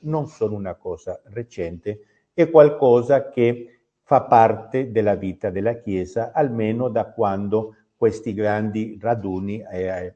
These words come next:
eh, eh, sono, eh, sono, eh, cominciati.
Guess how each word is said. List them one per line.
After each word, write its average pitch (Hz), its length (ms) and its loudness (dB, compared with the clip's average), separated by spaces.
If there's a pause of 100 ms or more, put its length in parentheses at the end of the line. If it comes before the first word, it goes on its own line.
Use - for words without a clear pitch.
(100)
eh, 95 180 -10 (540)
eh, 101 80 -16
sono, 98 540 -8
eh, 107 280 -16
sono, 98 460 -10
eh, 104 240 -16
cominciati. 87 680 -18